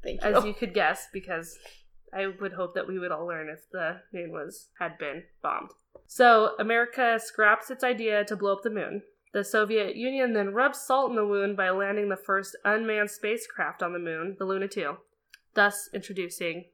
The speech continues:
Speaker 2: human
Speaker 1: Yeah.
Speaker 2: organic
Speaker 1: Yeah.
Speaker 2: material.
Speaker 1: Onto
Speaker 2: But
Speaker 1: the moon.
Speaker 2: Soviets didn't care. So now it's already been done. So now we can just do whatever, 'cause it's already been done. <laughs> Doesn't matter.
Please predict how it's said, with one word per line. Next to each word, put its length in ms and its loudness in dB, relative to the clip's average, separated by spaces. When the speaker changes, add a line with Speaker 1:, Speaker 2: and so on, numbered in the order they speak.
Speaker 2:
human 260 -4
Speaker 1:
Yeah. 120 -2
Speaker 2:
organic 580 -6
Speaker 1:
Yeah. 340 4
Speaker 2:
material. 460 -6
Speaker 1:
Onto 160 -2
Speaker 2:
But 60 -8
Speaker 1:
the 60 -8
moon. 180 -6
Speaker 2:
Soviets 440 -2
didn't 140 -14
care. 160 -10
So 160 0
now 220 6
it's 100 0
already 160 2
been 220 -2
done. 400 4
So 160 -4
now 200 4
we 140 -2
can 160 -10
just 220 -10
do 140 -6
whatever, 580 -2
'cause 140 -4
it's 120 -6
already 180 -2
been 160 -14
done. 200 -8
<laughs> 360 -20
Doesn't 200 0
matter. 320 2